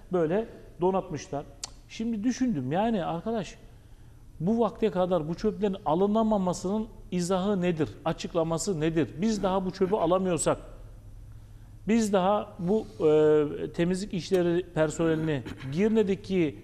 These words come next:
çöpleri toplatmayı başaramıyorsak, e, siz neyi başaracaksınız o zaman dedik. Dolayısıyla ortada ciddi anlamda vatandaşın böyle çevre konularında, temizlik konularında,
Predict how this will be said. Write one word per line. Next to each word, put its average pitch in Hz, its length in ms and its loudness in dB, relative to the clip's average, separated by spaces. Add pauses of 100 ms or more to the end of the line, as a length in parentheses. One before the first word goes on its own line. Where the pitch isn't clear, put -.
(120)
çöpleri 190 500 0
toplatmayı 185 640 0
başaramıyorsak, 208 680 2 (440)
e, 156 60 0
siz 247 240 2
neyi 247 200 4
başaracaksınız 135 640 0
o 117 60 0
zaman 107 340 -2
dedik. 98 200 -8 (420)
Dolayısıyla 220 600 4
ortada 202 520 2 (340)
ciddi 175 300 -2
anlamda 175 380 0
vatandaşın 165 600 0
böyle 147 260 2 (920)
çevre 156 300 2
konularında, 135 760 0 (340)
temizlik 143 440 -2
konularında, 135 720 0